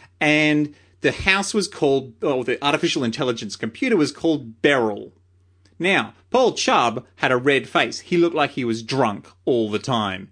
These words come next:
It was the eighties. It was a children's T V show. He probably was. So, Paul Chubb is drunk on rye. He talks to Beryl. Number four, beryllium. Okay, number five, the law.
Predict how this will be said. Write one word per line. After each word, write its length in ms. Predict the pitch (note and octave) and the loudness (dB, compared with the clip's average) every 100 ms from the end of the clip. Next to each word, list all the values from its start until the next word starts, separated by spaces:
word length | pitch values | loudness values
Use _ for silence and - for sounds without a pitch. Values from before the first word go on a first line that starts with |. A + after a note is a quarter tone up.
| _ | _
It 100 | B3 | -4
was 140 | B3+ F3+ | 0 2
the 140 | D3 | 4
eighties. 480 | C#3 C3+ C3 B2 - | 2 2 -2 -6 -8
It 60 | - | -12
was 60 | C#3+ | -12
a 60 | |
children's 360 | C3+ F3 C3+ B2 | -2 0 0 -2
T 120 | C3 | -2
V 120 | A#2+ | -2
show. 260 | A2+ A#2+ A2+ - | 0 0 0 -2
He 160 | - F3 | -2 -2
probably 540 | - C#3 A#2+ A2 A2+ | 0 0 0 0 0
was. 480 | G#2+ G#2 - - - - _ - - - | 0 -4 -6 -8 -10 -12 _ -20 -20 -12
So, 380 | - A3 A#2 G2+ - - - | 0 2 2 -2 -18 -20 -4
Paul 340 | G3+ G#3+ G#3 | 2 4 2
Chubb 560 | G#3 A#3+ G#3+ C3 D#3 G3 _ - | 2 2 4 4 0 -6 _ -8
is 160 | A2+ | -8
drunk 420 | A2 D#3 F#3 D4 | -2 2 2 2
on 160 | A3 F#3+ | 2 2
rye. 580 | D#3 C#3+ C#3+ E3+ B3 D#4 - _ _ _ _ _ | 4 4 4 4 2 0 -6 _ _ _ _ _
He 160 | - F#3 | -2 2
talks 240 | G#3+ G#3+ G#3 | 4 2 2
to 80 | |
Beryl. 520 | F#3+ F3 E3+ E3 D#3+ - _ _ _ _ _ | 2 4 6 4 2 -4 _ _ _ _ _
Number 260 | G3+ C4 G3 | 2 4 4
four, 420 | - D#3+ D3+ D3+ | 4 4 4 4
beryllium. 640 | F3 G3 E3 A2+ G2+ - - - _ - | 4 6 6 2 -2 -8 -16 -20 _ -4
Okay, 240 | D3+ D3 | 2 4
number 200 | A2+ D#3+ | 4 2
five, 600 | D#3+ A#3 A#3+ D4 D#4+ D#4+ - _ _ | 2 2 4 4 2 -2 -14 _ _
the 140 | A2+ G2+ | -2 -2
law. 880 | G2 G#2+ C#3 D#3+ D3+ A#2 G2+ E2 | 0 2 4 6 4 2 -2 -10